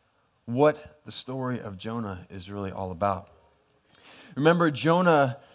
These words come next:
in chapter one, he received this call from God, and so he had the,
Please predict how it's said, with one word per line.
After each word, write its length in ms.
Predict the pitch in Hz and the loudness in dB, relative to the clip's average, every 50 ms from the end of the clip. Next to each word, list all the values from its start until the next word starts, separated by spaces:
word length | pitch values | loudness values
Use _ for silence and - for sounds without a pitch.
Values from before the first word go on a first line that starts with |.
| - - _ _ _ | -20 -20 _ _ _
in 100 | - 139 | -8 -6
chapter 400 | 127 - 165 143 135 - - 147 | -2 2 2 2 2 2 0 -2
one, 460 | 131 120 127 143 143 147 143 131 127 | 0 0 2 2 2 2 0 0 -2
he 160 | 123 - 135 135 | -2 -4 -4 -4
received 420 | 135 127 - - 143 139 131 113 | -4 -4 -4 -2 -2 -2 -2 -2
this 140 | 123 117 - | -4 -8 -8
call 360 | - - - 147 135 139 131 | -8 -4 0 2 4 4 2
from 260 | 127 - 127 117 117 | 0 -2 -2 -2 0
God, 340 | 110 123 127 131 127 123 117 | 2 2 4 6 6 4 4
and 120 | 117 117 | 2 0
so 200 | 117 - 131 127 | -2 -2 -2 -2
he 80 | 127 123 | 0 2
had 240 | 127 135 131 127 113 | 4 4 4 4 4
the, 260 | 123 123 117 117 - | 4 4 4 2 0